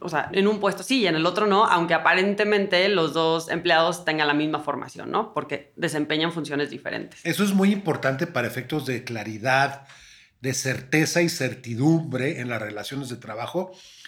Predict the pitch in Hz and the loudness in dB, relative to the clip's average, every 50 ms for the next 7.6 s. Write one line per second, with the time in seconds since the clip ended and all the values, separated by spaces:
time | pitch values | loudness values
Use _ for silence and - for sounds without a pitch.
0 | - _ _ 139 139 139 139 139 135 139 143 143 139 135 139 151 165 175 185 185 | -20 _ _ 2 2 2 4 4 2 2 2 2 2 4 4 6 6 6 4 4
1 | - 165 - - - 151 131 123 127 120 - 131 127 113 - 123 135 151 120 - | 0 -2 -4 0 2 2 4 4 2 0 0 0 -2 -2 -2 -2 -2 -2 0 -2
2 | 151 127 - 151 143 151 139 110 110 113 120 131 143 139 139 139 143 143 127 123 | -2 0 0 2 4 4 4 4 2 2 2 2 2 2 4 2 4 4 2 0
3 | 107 - _ - 131 104 - - - - - _ - - - - - - - - | -2 0 _ -2 -2 0 -2 -4 -4 -4 -6 _ -20 -20 -20 -20 -20 -20 -20 -20
4 | _ _ _ _ - 147 139 135 131 127 127 - 151 151 151 185 185 170 143 156 | _ _ _ _ -6 -4 -2 -2 -2 -4 -2 -4 -4 -2 0 0 0 2 2 0
5 | 160 156 160 160 147 151 - 120 120 139 151 131 - - 107 101 95 123 160 180 | 0 0 -2 -4 -6 -4 -6 -4 -4 -4 -4 -6 -8 -12 -12 -10 -6 -6 -6 -4
6 | 135 117 113 117 117 113 127 127 143 147 - 175 160 - - 151 143 - - 151 | -4 -4 -2 -2 -2 -2 0 0 0 -2 -2 -2 -4 -2 -2 -2 -4 0 -2 0
7 | 143 135 139 139 139 147 147 - - - - | 0 0 -2 -2 -2 -4 -4 -6 -8 -16 -20